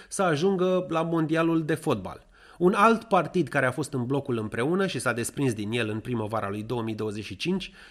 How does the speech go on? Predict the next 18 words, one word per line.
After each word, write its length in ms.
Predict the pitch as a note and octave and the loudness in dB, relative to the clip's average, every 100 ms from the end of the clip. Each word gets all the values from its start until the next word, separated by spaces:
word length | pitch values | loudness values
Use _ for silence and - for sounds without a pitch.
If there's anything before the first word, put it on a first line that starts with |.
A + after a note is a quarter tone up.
| - | -14
decizând 600 | B2+ C3+ B2+ A#2 B2+ A2+ | -4 -2 -2 -2 -2 -2
să 180 | - A#2 | -4 -8
candideze 520 | - A#2 A2+ A2 A2+ | -4 -4 -2 -2 -4
separat, 600 | A2+ C3+ - G#2+ F#3 G3+ - - - | -4 -4 0 2 2 0 -8 -20 -12
este 300 | - G3+ G3+ | -4 -2 0
Liga 480 | F3+ F3+ F#3 F#3+ F3+ | 2 2 4 4 4
Orașelor 640 | D3+ C3+ E3+ - D3+ D3+ C#3+ | 2 2 2 2 -2 0 -2
și 280 | - D#3+ - | -6 -8 -2
Comunelor, 760 | D3 D#3+ D3+ A2 G2 F#2+ - | 0 4 4 2 -2 -10 -16
sau 340 | - - A2 A#2 | -10 -4 -2 0
loc. 480 | D3+ D3+ - - - - - - - | 2 2 -2 -14 -18 -20 -20 -20 -2
Oamenii 420 | D3+ F#3+ F#3+ F3 | 2 4 6 6
ăștia 300 | D3 - E3 | 4 2 0
sunt, 520 | D#3+ D#3+ B2+ D3+ - - | 2 0 0 -2 -8 -10
așa 300 | A#2 C#3 B2 | -6 -4 -2
cum 280 | C3 A#2+ | -2 -4
zice 300 | A2+ C#3 C3 | -2 -4 -4
numele, 500 | G#2+ F#3 D#3 C#3 F3+ | 0 2 2 2 -2